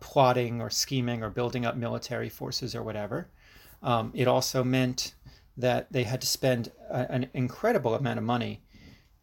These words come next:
on the actual journey, traveling back and forth, um, and on maintaining, uh, extensive mansions in Edo. And I forget the numbers. I should have them in front of me, but, uh, we can talk about it again later. But, um,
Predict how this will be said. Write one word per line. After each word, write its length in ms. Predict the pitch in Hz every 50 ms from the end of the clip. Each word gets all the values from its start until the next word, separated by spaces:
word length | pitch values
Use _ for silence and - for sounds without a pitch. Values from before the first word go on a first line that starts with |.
| _ _ _ -
on 140 | 120 123
the 120 | 127 127 123
actual 500 | 120 117 - - - 123 113 113 120 -
journey, 380 | 127 - 131 147 139 120 104
traveling 480 | - - - 127 127 117 113 131 131 127
back 240 | 117 117 110 - -
and 100 | 123 104
forth, 460 | - - 113 117 147 156 - - - _ _ _ _ - - - - _ _ -
um, 380 | - 127 120 113 113 113 117 - -
and 400 | - 139 131 127 127 131 131 -
on 260 | - 131 117 113 113
maintaining, 760 | 113 117 117 120 - - 131 131 120 117 113 113 113 117 - - -
uh, 260 | - 123 113 110 110 113
extensive 480 | 123 - - - 143 135 127 - 123 113
mansions 560 | 117 117 120 120 113 - - 120 107 104 -
in 220 | - 131 123 120 117
Edo. 440 | - 104 - 110 117 147 190 185 - _ - - _ - - - - _ _ _ -
And 400 | - 143 127 120 117 117 113 -
I 100 | - 135
forget 400 | - - 135 143 139 - - -
the 80 | -
numbers. 440 | 120 120 123 123 117 127 120 - - -
I 100 | - 117
should 200 | 113 - - 131
have 220 | 98 113 127 113 110
them 120 | 123 117
in 60 | 110
front 240 | 104 - - 123 120
of 60 | 117
me, 100 | 110 107
but, 220 | 98 98 113 - - _ - -
uh, 100 | 131 127
we 80 | 131 143
can 100 | 131 123
talk 160 | 131 131 110
about 140 | 117 117 107
it 80 | 107 117
again 220 | - 123 113 110
later. 320 | 107 113 113 104 104 101 - - - - - - - - _ -
But, 300 | 120 117 117 - - 127
um, 280 | 117 110 107 107 107